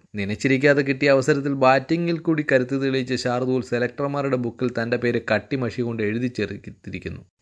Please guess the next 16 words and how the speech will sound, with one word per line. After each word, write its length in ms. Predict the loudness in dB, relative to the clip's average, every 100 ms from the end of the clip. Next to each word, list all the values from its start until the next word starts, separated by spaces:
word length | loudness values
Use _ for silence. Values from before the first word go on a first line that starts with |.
| -14
നെറ്റ് 340 | -12 -2 4
ബൗളറായ 480 | 6 8 6 8 8
ആസ്ട്രേലിയയിലേക്ക് 720 | 6 4 0 2 2 0 -2
പോയി 260 | 0 0 2
എല്ലാ 300 | 0 4 4
ഫോർമാറ്റിലും 680 | 4 2 0 -2 -2 -2 0
ഒരേ 240 | 2 2
പര്യടനത്തിൽ 640 | 2 2 2 0 -2 -4 -4
തന്നെ 240 | -4 -2
അരങ്ങേറ്റം 440 | 0 0 -2 -2
കുറിക്കാൻ 360 | -2 0 0 0
അപൂർവ 440 | 0 2 2 2
ഭാഗ്യം 360 | 0 0 0 -2
കിട്ടിയ 280 | -2 0 2
ആളാണ് 400 | 2 0 -2 -4
നടരാജൻ. 500 | -2 0 -2 -2 -10